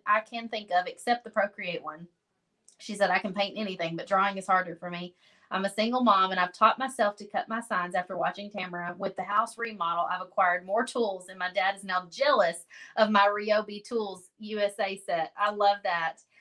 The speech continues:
Kristen is amazing. She is a nurse and a mom and a business owner and a do-it-yourselfer. I don't think there's anything Kristen cannot do. You amaze me, Kristen. She's one of our other Painters Clubhouse O Gs. She's been in there for a long, long time.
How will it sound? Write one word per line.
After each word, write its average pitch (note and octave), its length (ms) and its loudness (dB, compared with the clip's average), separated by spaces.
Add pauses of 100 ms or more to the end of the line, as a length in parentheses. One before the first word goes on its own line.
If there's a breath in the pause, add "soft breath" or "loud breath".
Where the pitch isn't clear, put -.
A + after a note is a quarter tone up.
(420 soft breath)
Kristen D4 440 0
is A#3 160 -4
amazing. E3+ 560 -8
She B3 480 -4
is F#3+ 200 -2
a F3+ 100 -2
nurse C4 480 0 (100)
and F#3 120 -4
a F3 80 -6
mom A#3+ 580 2
and F3+ 280 -6
a E3+ 60 -10
business B3 420 -4 (140)
owner B3+ 560 -4
and F3+ 540 -8
a F3 280 -8 (100)
do-it-yourselfer. A#3+ 1040 0 (100)
I A3+ 80 4
don't C#4 200 0
think A#3+ 140 -4
there's A#3 200 -2
anything G3 380 -2
Kristen E3+ 400 -14
cannot F3+ 400 -8
do. F3+ 180 -16 (960)
You G3+ 160 -4
amaze F3 340 -4
me, E3 120 -8
Kristen. D#3+ 380 -8
She's C4 280 -6
one C4+ 140 2
of A#3 80 -2
our G#3 180 6
other G#3 240 4
Painters F#3 280 -8
Clubhouse E3+ 440 0
O F3+ 140 -2
Gs. F3 400 -8
She's G#3 220 -8
been G3 200 -2
in G3 120 -4
there G3+ 240 0
for F#3+ 160 -4
a E3 300 -2
long, G3 380 -2
long G#3+ 220 -2
time. E3+ 400 -4